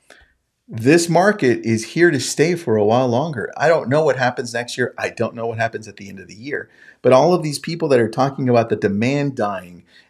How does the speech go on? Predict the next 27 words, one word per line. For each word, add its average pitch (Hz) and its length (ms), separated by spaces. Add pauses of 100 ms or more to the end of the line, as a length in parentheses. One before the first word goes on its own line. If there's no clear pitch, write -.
and, 107 120
"Oh 117 100
my 135 120
gosh, 135 340
the 107 120
housing 131 480
market's 104 360
going 95 200
to 90 60
crash," 92 460 (280)
there's 127 320
a 117 60
bubble. 117 640 (440)
Pay 135 140
attention. 131 540 (100)
There 98 160
isn't 127 440
a 151 60
bubble. 101 560 (320)
There 110 180
isn't 151 500 (240)
a - 60
housing 123 560
market 107 540 (180)
issue 165 560
outside 143 540
of 110 260